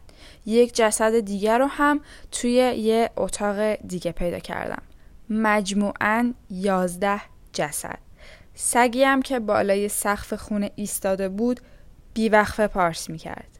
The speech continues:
دست و پای همهٔ عکس‌ها بسته شده بودن. همینطور چشم‌هاشون. از دوازده ساله تا هشتاد ساله.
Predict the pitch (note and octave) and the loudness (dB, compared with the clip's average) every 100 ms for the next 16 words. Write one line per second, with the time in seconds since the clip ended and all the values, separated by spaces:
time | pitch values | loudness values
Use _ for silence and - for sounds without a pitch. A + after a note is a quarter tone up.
0 | - - - - - A#3 A3 A3 - A3+ | -20 -20 -20 -20 -4 2 2 2 0 0
1 | - A#3+ A#3+ B3+ C4 - - A#3 A3 A#3 | 0 0 2 4 2 -4 -8 -4 -2 -2
2 | - G#3+ G3+ - - A#3 A#3 - G3+ F#3+ | 0 0 0 -4 -2 -2 -4 0 0 0
3 | - G#3 - F3 F3 E3+ E3 D#3+ - - | -4 -4 -4 -4 -6 -8 -10 -10 -14 -20
4 | - - - A#3+ B3 A#3 A#3 - G3 F3+ | -20 -6 2 4 4 2 -2 0 -2 -4
5 | - F#3 F3+ - - - - - - - | -4 -6 -6 -8 -12 -18 -20 -20 -20 -4
6 | - A3 G#3+ F#3+ A3+ A3 G3 G#3 G3 G#3 | 2 4 4 2 6 6 6 2 2 2
7 | G3+ - - G#3 A3 A3+ A#3 A3+ A3+ - | 2 0 0 2 2 0 2 2 2 -6
8 | - - - F#3+ - - F3 - - F3 | -20 -4 2 2 2 -2 -4 -4 -6 -6
9 | E3+ - | -6 -8